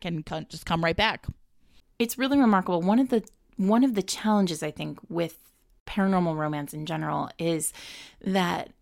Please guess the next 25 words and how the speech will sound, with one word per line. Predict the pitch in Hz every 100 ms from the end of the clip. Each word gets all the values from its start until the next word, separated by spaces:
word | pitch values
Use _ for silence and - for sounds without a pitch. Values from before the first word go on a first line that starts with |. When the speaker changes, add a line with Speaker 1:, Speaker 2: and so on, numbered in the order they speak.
| _
Speaker 2:
this | 190 196 185
sort | - - 175
of | 165
suspension | - 160 - 196 208 196 208
of | 190
disbelief | - 170 - 170 165 180 180 185 - -
and | 175 175 170
the | 170
world | 160 170 180 185 180
building | 165 156 - 151 151 151
have | - 170 160 -
to | 160
really | 160 160 160 160 - _ _
tie | - - 170 165 151
together | 156 151 147 165 185
well. | 175 160 135 185
Speaker 1:
Mm-hmm. | 190 175 170 180 185 - _ -
Speaker 2:
Um, | 190 175 - -
because | 190 - 214 185 175 165 - _ _ _ -
if | 202 202 - -
a | 208
world | 202 175 180 185 175 165
is | - 180
built | - 156 -
poorly, | - - 370 381 233 240 165 160 180